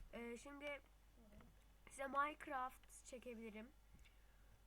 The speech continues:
Ee, bana bir oyun önerin. Left dört Dead bir, Left dört Dead iki, Prototype, Halo, sonra Counter iki beş, Counter bir altı, Portal iki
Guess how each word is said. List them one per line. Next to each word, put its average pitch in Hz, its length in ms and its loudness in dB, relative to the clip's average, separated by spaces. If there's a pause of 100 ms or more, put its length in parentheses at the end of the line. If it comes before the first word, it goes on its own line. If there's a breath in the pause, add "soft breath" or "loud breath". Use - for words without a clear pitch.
(480)
Ee, 220 320 0
bana 262 260 2
bir 294 100 -4
oyun 285 260 4
önerin. 254 380 -2
Left 254 220 -2
dört 277 220 0
Dead 269 200 -10
bir, 254 200 -6
Left 254 220 -6
dört 277 200 -6
Dead 262 220 -10
iki, 254 280 -10 (560 loud breath)
Prototype, 269 680 2
Halo, 247 520 4 (920)
sonra 254 300 -2
Counter 277 360 6
iki 269 220 -4
beş, 262 220 -2
Counter 254 440 -4
bir 269 120 -2
altı, 233 560 2 (640 loud breath)
Portal 254 480 -2
iki 247 540 -4